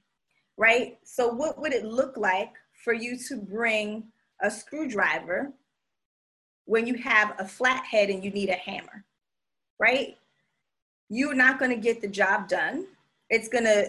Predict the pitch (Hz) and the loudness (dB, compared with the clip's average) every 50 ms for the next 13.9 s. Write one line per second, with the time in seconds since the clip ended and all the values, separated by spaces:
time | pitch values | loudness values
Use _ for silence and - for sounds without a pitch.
0 | - - 202 208 220 240 247 254 - 262 254 208 - 190 202 208 202 202 196 196 | 0 -2 2 6 6 6 6 4 0 -4 -4 -4 -2 0 0 0 0 0 0 -2
1 | 202 - - - _ - _ _ _ _ _ _ _ _ _ _ _ _ _ _ | -2 -2 -2 -6 _ -20 _ _ _ _ _ _ _ _ _ _ _ _ _ _
2 | - 240 262 330 339 320 330 285 - 277 208 - - 208 202 240 285 285 - 240 | -4 0 0 2 2 2 0 0 0 -2 -2 -2 -6 -4 0 0 0 -2 -2 -2
3 | 226 208 202 202 - 202 208 214 220 233 262 233 196 196 220 220 220 220 220 220 | 0 0 0 0 -2 -4 -6 -6 -4 -4 -4 -4 -4 -2 -2 0 0 0 -2 -4
4 | 226 226 202 202 202 196 180 190 196 202 202 208 214 208 - - - - 311 285 | -6 -6 -4 -2 -2 -2 -2 -2 -2 0 0 -2 -4 -8 -12 -14 -10 -8 -6 -2
5 | 240 196 190 185 190 202 196 - - _ _ _ - - 320 294 285 262 254 240 | -2 -2 -2 -2 -4 -8 -10 -10 -18 _ _ _ -10 -8 -4 -4 -2 0 -2 -2
6 | 240 - 262 226 220 226 247 269 269 240 196 190 180 180 175 185 190 202 - - | -2 -4 -6 -4 -2 0 0 2 2 0 0 -2 -4 -6 -6 -6 -8 -12 -14 -12
7 | - 294 285 285 - - - 220 220 220 226 226 - 226 233 240 226 - - 190 | -8 -8 -8 -8 -4 -2 -2 0 0 -2 -6 -4 -4 -6 -4 -4 -6 -8 -8 -8
8 | 185 180 185 185 - _ _ _ _ - - 208 208 196 208 202 202 196 196 202 | -8 -8 -12 -14 -18 _ _ _ _ -4 0 0 2 4 4 6 6 6 4 4
9 | 196 196 196 - - 220 226 240 254 214 202 240 233 226 220 220 214 202 208 208 | 2 -2 -6 -6 -2 0 2 2 2 0 0 -2 -4 -4 -4 -4 -2 -2 -2 -2
10 | 220 226 - - - 185 175 180 190 190 - 196 202 _ _ _ _ _ - 214 | -2 -4 -6 -8 -8 -8 -8 -8 -10 -14 -14 -16 -16 _ _ _ _ _ 0 2
11 | 214 208 220 214 214 202 202 196 196 196 196 190 - 240 240 240 247 240 - 202 | 2 4 6 6 6 6 4 4 0 -2 -4 -4 -4 -2 -2 -2 -2 -2 -2 -4
12 | 202 202 - - - 214 220 220 214 202 208 202 202 - 196 190 190 - 190 202 | -4 -4 -8 -6 -4 -2 -2 0 0 -2 -2 -4 -6 -8 -8 -8 -2 -2 -2 -2
13 | 202 - - 196 185 - 190 180 180 - 185 185 - - - - - 202 | -2 -4 -8 -8 -6 -6 -8 -8 -6 -6 -8 -8 -8 -12 -14 -14 -16 -20